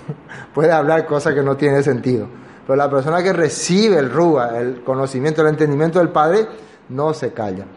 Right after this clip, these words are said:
Y habla aquí, y habla allá, y habla. Y el Padre, aquí aparece el don. Y ahí aparece un don. Y acá apareció las señales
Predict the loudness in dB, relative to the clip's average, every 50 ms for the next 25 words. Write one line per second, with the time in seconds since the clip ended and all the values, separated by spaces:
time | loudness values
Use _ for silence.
0 | -20 -20 -20 -20 -14 -6 -2 0 2 2 4 4 4 2 2 0 0 -2 0 0
1 | 2 2 4 4 4 4 4 2 2 2 2 2 2 2 2 2 2 2 4 4
2 | 4 4 2 2 0 -2 -6 -12 -18 -20 -20 -20 -20 -20 -20 -20 -20 -20 -20 -20
3 | -20 -8 -2 2 2 2 2 0 -2 0 2 4 4 4 2 2 0 0 -2 -2
4 | -2 -2 0 0 0 2 0 0 2 2 2 0 -2 -2 -2 -2 -2 -4 -2 0
5 | 2 2 2 2 2 0 0 0 0 -2 -4 -8 -10 -12 -14 -14 -18 -20 -20 -18
6 | -8 -6 -2 0 2 4 4 2 2 2 2 2 2 2 2 0 0 0 0 0
7 | 0 0 -2 -6 -12 -18 -20 -20 -20 -20 -20 -20 -20 -20 -20 -20 -10 -6 -4 -4
8 | -2 -2 0 0 2 2 2 2 2 2 2 0 2 2 2 2 2 -2 -6 -12
9 | -16 -20 -20 -20 -10 -4 -4 -4 -2 -2 -4 -4 -2 -2 0 0 2 0 0 -2